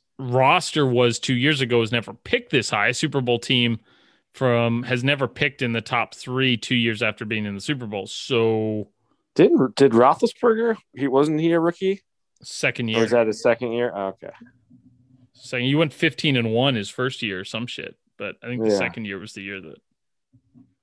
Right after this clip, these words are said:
Speaker 1: they, uh, they won. And he, you know, he didn't,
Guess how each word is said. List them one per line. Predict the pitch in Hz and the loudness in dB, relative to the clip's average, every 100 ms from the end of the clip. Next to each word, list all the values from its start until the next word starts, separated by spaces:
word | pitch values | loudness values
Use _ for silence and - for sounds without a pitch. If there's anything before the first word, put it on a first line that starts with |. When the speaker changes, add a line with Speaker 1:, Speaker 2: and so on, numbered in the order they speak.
| _ _ _ _ | _ _ _ _
Speaker 1:
they, | 95 98 85 | -10 -8 -8
uh, | 69 - | -10 -12
they | 123 113 | -14 -12
won. | 98 101 - _ _ - | -10 -12 -14 _ _ -8
And | 151 | -2
he, | 180 127 | -2 -4
you | 185 139 | -10 -10
know, | 95 | -8
he | 107 | -10
didn't, | 98 | -12